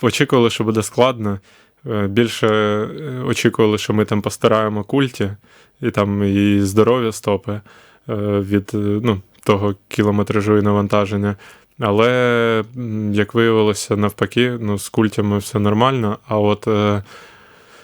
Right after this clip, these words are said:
е, оця от гірська хвороба, ніхто не очікував, що вона така жорстка. Якби симптоми у нас були не найгірші, м, стандартні, м, можна сказати, але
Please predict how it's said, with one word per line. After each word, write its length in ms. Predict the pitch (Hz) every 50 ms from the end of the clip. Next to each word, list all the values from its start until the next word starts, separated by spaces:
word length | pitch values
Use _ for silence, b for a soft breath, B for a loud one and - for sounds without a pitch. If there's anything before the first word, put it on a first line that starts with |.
| b b b b b b _ - -
е, 680 | 131 117 113 113 113 113 110 110 110 110 107 107 107 104 107 104 -
оця 240 | 117 104 - - 117
от 120 | 110 101 104
гірська 320 | 107 110 107 - - 113
хвороба, 420 | - - 123 113 131 139 131 123
ніхто 280 | 113 107 101 - - 110
не 80 | 110 113
очікував, 460 | 110 - - 117 - - 110 104 101
що 140 | - - 107
вона 200 | 107 107 107 101
така 440 | 113 101 - 110 104 104 104 104
жорстка. 460 | 98 101 98 95 - - - - 101 101 120 185 170 147 117
Якби 240 | 107 104 104 107 104
симптоми 440 | - 117 104 - 120 117 113 113
у 80 | 110 107
нас 160 | 107 110 101
були 580 | 104 107 110 110 110 113 110 110 110 107 110 110 107
не 120 | 107 107
найгірші, 800 | 107 110 104 - 127 131 131 - - - 110 104 104 104 104 104 - - _ _ _ -
м, 600 | 123 113 107 104 104 104 101 101 101 101 101 -
стандартні, 760 | - - - - 113 107 101 113 120 127 123 - 123 117 113 117 _ _
м, 600 | 127 120 113 110 120 127 127 123 120 117 117 117 113
можна 300 | 113 113 110 113 113 110
сказати, 540 | - - 113 107 110 113 110 - 113 107 104 B B B B B B B B
але 680 | - 117 104 101 107 110 117 117 117 117 117 113 110 107